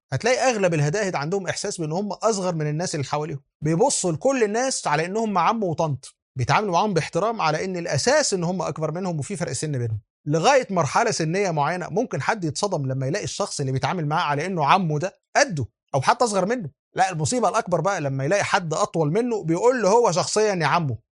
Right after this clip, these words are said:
هو مخه ساعتها بيجيب شاشة زرقاء. هو في إيه يا جدعان؟ الدنيا اتقل خيرها والفرخة كلت بيضها ولا إيه؟ عمه مين يا ابني؟ ده أنت اللي عمه.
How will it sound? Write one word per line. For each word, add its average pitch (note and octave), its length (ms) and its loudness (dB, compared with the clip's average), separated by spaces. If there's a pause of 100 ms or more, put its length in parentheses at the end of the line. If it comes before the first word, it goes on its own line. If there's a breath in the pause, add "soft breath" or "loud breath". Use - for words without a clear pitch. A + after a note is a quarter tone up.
(120)
هو G3+ 120 4
مخه A#3+ 260 0
ساعتها F#3 320 0
بيجيب D3+ 200 -2
شاشة E3+ 260 -4
زرقاء. B2 320 -6 (240)
هو C3 60 2
في G3 80 0
إيه G#3+ 60 2
يا G3 60 0
جدعان؟ C3 260 0 (280)
الدنيا G#3 280 2
اتقل G3+ 280 -2
خيرها D#3 300 0
والفرخة C#3 400 -2
كلت E3 220 0
بيضها D3 240 0
ولا A#2+ 220 -4
إيه؟ B2+ 120 -10 (220)
عمه A#3 240 4
مين C#4+ 180 0
يا A#3 100 4
ابني؟ G#3+ 200 0
ده G#3+ 60 4
أنت A#3 140 2
اللي F#3 160 4
عمه. F3 280 4